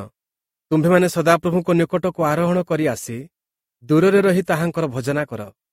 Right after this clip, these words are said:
କେବଳ ମୂଷା ସଦାପ୍ରଭୁଙ୍କ ନିକଟକୁ ଆସିବ, ମାତ୍ର ସେମାନେ ନିକଟକୁ ଆସିବେ ନାହିଁ,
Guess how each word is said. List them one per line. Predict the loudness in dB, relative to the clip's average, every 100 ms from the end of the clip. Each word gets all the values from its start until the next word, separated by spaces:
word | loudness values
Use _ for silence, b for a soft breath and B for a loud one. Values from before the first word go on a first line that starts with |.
| _ _ _ _
କେବଳ | 0 4 4
ମୂଷା | 4 0 -2
ସଦାପ୍ରଭୁଙ୍କ | 0 2 2 2 0 0
ନିକଟକୁ | 0 0 -2 -2 -2
ଆସିବ, | -4 -4 -6 -6 -8 _ _ _ _ -2
ମାତ୍ର | -2 0 -2
ସେମାନେ | 0 0 2
ନିକଟକୁ | 0 0 -4 -2
ଆସିବେ | -4 -4 -2 -2
ନାହିଁ, | -2 -8